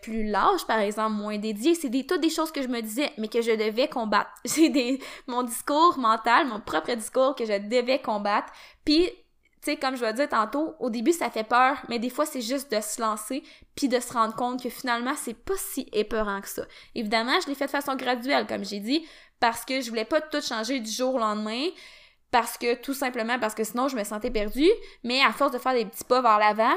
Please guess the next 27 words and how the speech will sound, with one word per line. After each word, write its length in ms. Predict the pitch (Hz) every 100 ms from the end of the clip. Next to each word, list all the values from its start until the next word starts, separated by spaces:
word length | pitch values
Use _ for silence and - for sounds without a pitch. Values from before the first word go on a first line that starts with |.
| 370
puis 100 | 262
de 120 | 220
se 100 | -
rendre 140 | 214
compte 180 | 214 254
que 80 | 233
c'est 140 | 233
pas 100 | 247
si 140 | 277 -
pire, 380 | 254 302 370 254
ben, 340 | 214 214 233 -
je 140 | 214
veux 80 | 214
dire, 320 | 214 254 285
ça 160 | 294 208
m'a 100 | 202
rendu 400 | 208 214 269 320 - - -
où 120 | 269
que 80 | 254
je 60 |
suis 100 | 254
aujourd'hui. 520 | 294 226 214 220 294 330 - -
J'ai 200 | 240 247
pas 240 | 302 302
de 120 | 262
plan 260 | 254 285 269
alimentaire. 720 | 277 233 220 240 233 330